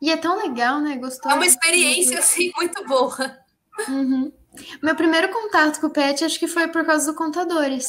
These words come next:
Speaker 1: Foi, acho que foi, é, foi a primeira coisa que eu fiz, assim, no meu primeiro ano, assim, bichete,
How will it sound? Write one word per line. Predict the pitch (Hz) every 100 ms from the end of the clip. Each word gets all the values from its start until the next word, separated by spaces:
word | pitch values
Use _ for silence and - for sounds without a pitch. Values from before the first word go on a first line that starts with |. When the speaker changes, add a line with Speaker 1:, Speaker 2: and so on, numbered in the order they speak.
| - -
Speaker 1:
Foi, | 262 247 - -
acho | 254 -
que | -
foi, | 285
é, | 320 330
foi | 339
a | 311
primeira | 302 330 381
coisa | 381 320
que | 330
eu | 311
fiz, | 302 262
assim, | 254 277 254 - - - _
no | - 254
meu | 269
primeiro | 277 277 285 302
ano, | 277 277
assim, | - 262
bichete, | 247 254 - 254 262 294 -